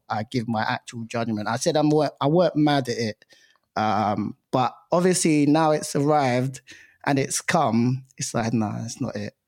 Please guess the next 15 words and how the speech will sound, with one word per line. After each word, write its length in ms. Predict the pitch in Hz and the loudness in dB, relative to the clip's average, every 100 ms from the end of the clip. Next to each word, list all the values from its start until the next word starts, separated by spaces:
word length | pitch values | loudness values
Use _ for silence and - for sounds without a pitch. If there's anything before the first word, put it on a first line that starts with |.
| - | -10
It's 180 | 135 135 | -8 -4
not 180 | 120 | -6
it. 220 | 110 110 - _ - - - - _ _ | -8 -14 -18 _ -20 -20 -20 -20 _ _
Um, 840 | 151 156 156 156 151 151 151 139 135 _ _ _ _ _ - _ _ | 0 2 4 4 4 4 2 0 -6 _ _ _ _ _ -10 _ _
another 380 | - 185 214 214 | 0 4 4 4
one, 340 | 214 214 214 196 | 4 4 4 4
um, 680 | - 170 165 156 143 156 - | 4 4 4 4 4 2 2
I'm 240 | 143 143 | 2 2
due 320 | 131 185 190 | 2 4 4
to 220 | 185 - 185 | 2 -2 0
pick 260 | 196 185 | 0 2
up, 420 | 190 185 - - _ _ _ | 2 0 -4 -20 _ _ _
uh, 380 | - 127 123 117 - _ | -2 0 0 -2 -6 _
at, 460 | 131 - - - - _ _ _ _ _ - - | -2 -2 -6 -14 -14 _ _ _ _ _ -20 -2
um, 840 | 123 123 123 123 123 123 123 131 | 0 2 0 0 0 -2 -2 -6